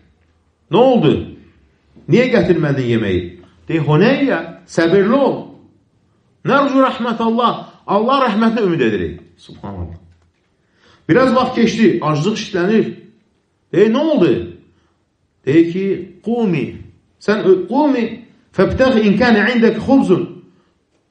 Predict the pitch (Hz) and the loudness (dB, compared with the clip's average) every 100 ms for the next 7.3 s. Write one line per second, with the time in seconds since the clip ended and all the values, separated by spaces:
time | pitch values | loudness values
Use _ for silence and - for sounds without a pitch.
0 | _ _ 175 175 - - _ 165 170 226 | _ _ -2 -2 -6 -16 _ 2 2 0
1 | - - 190 208 208 262 269 170 170 180 | -2 -4 -2 2 2 2 0 0 -2 -2
2 | 196 208 202 190 185 202 208 285 254 160 | 2 2 4 2 2 0 2 2 2 0
3 | - - - _ _ _ 175 170 202 262 | -2 -12 -20 _ _ _ -4 -2 0 0
4 | 240 262 220 190 262 269 262 202 170 147 | 2 2 2 2 2 2 2 2 0 0
5 | 98 - - _ _ _ _ _ _ - | -4 -8 -20 _ _ _ _ _ _ -2
6 | 170 165 233 175 208 269 269 - 165 139 | 0 0 -2 -2 -2 -2 -4 -4 -2 -2
7 | 156 143 226 | -2 0 0